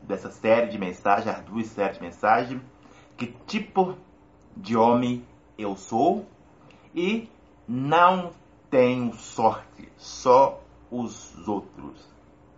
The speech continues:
Então, até dezembro, ela vai continuar. Então, no primeiro, na primeira semana. Depois da primeira semana, encerra essa série.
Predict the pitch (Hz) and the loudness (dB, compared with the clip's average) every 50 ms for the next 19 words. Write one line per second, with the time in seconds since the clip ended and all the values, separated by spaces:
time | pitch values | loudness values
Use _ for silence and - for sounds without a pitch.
0 | _ _ _ _ _ - 85 80 - 113 127 143 - - - 110 - - 123 131 | _ _ _ _ _ -20 -14 -4 0 2 2 2 2 0 0 0 2 4 2 4
1 | - 285 269 120 - 220 220 226 - - 285 311 320 311 - - - - _ _ | 4 2 -2 -2 -2 -2 -2 -2 -2 -2 -4 -8 -10 -10 -14 -20 -20 -20 _ _
2 | _ _ _ _ _ _ _ _ _ _ _ _ _ _ _ _ _ _ _ _ | _ _ _ _ _ _ _ _ _ _ _ _ _ _ _ _ _ _ _ _
3 | _ _ _ _ _ _ _ _ _ _ _ - 110 117 117 117 120 117 117 113 | _ _ _ _ _ _ _ _ _ _ _ -8 -6 -4 -2 0 0 2 2 2
4 | 110 110 110 110 110 113 - 131 117 113 95 87 82 82 - - - _ _ - | 2 2 0 0 -2 -8 -10 -6 0 2 4 4 4 2 -2 -12 -20 _ _ -20
5 | 85 90 - - 143 - 175 165 170 165 160 160 170 165 - - 127 135 135 135 | -20 -18 -12 -10 -8 -8 -6 -6 -8 -6 -4 -4 -6 -6 -6 -6 -2 -2 -2 0
6 | 139 139 147 156 165 160 170 147 123 107 98 78 71 - - - - - _ _ | -2 -4 -4 -4 -4 -4 -4 -2 -2 -2 -2 -4 -8 -14 -18 -20 -20 -20 _ _
7 | _ _ _ _ _ - 107 110 110 - 127 135 135 127 143 135 135 135 139 - | _ _ _ _ _ -8 -8 -8 -4 -2 -2 0 0 -2 -2 -4 -4 -4 -4 -4
8 | 151 143 139 135 139 147 147 - - _ _ _ _ _ _ _ _ - 110 110 | -4 -2 0 0 0 -2 -4 -10 -14 _ _ _ _ _ _ _ _ -14 -12 -12
9 | 107 - 127 135 135 139 139 - - 123 - 147 131 - - 113 98 87 73 - | -6 -2 0 2 2 2 2 2 0 -2 -2 -4 -8 -4 0 0 0 0 -2 -8